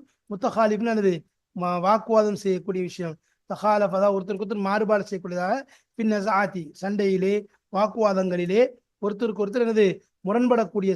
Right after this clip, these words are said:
சமுதாயங்களாக ஆகிவிட்டது. ஹாலியாத்தன், கபாயில ஹாலியாத்தன் லி ஷஹ்வாத்தி, ஹாலியாத்தனா பணியக்கூடியதாக, லி ஷஹ்வாத்தி, மனோ இச்சை, மனோ ஆசைகளுக்கு வழிபடக்கூடியதாக, பணியக்கூடியதாக ஆகிவிட்டது.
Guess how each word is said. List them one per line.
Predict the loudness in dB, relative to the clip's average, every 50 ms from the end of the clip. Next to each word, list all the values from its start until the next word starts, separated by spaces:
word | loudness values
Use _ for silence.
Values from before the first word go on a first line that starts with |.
| -2 -4
சமுதாயங்களாக | -6 -2 0 0 0 2 0 -2 -2 -4 -2 -2 -2 -2 -2
ஆகிவிட்டது. | -2 -2 -4 -6 -8 -8 -8 -8 -6 -6 -8 -10 -12 _ _ _ _ _ _ _ -4 2
ஹாலியாத்தன், | 6 6 6 6 6 4 2 2 2 0 -2 -2 -2 -4 -8 -14 _ _ _ _ _ _ _ _ _ _ _ _ _
கபாயில | -2 2 4 4 6 6 6 4 4 2 0 -6 -10 _ _ _ _ -8 0
ஹாலியாத்தன் | 4 4 4 4 4 4 2 2 2 0 -2 -2 0
லி | -2 -4 -6 -4 -4
ஷஹ்வாத்தி, | -4 -2 -2 0 0 0 0 0 -4 -8 -10 -10 -14 _ _ _ _ _ _ -6 0
ஹாலியாத்தனா | 2 2 2 4 2 0 0 0 -2 -4 -4 -2 -2
பணியக்கூடியதாக, | -2 -2 0 -2 -2 -2 -4 -4 -4 -2 -2 -2 -2 -2 0 0 -2 -2 -4 -10 _ _ _ _ _
லி | -12 -8 -4
ஷஹ்வாத்தி, | -2 -2 0 2 2 2 2 0 -2 -6
மனோ | -4 -2 -2 -2 -2 -2 -4
இச்சை, | -6 -6 -4 -2 -2 -2 -4 -8 _ _ _ _ _
மனோ | -6 -4 -2 0 0
ஆசைகளுக்கு | 0 0 -2 -2 -2 -2 0 0 0 0 -2 -4 -2 -2
வழிபடக்கூடியதாக, | 0 0 -2 -2 -4 -4 -4 -4 -2 -2 -2 -2 -2 -2 0 0 0 -2 -2 -6 _ _ _ _ _
பணியக்கூடியதாக | -2 0 0 0 0 -2 -2 -2 0 0 0 0 0 0 0
ஆகிவிட்டது. | 0 0 -2 -4 -4 -4 -4 -2 -2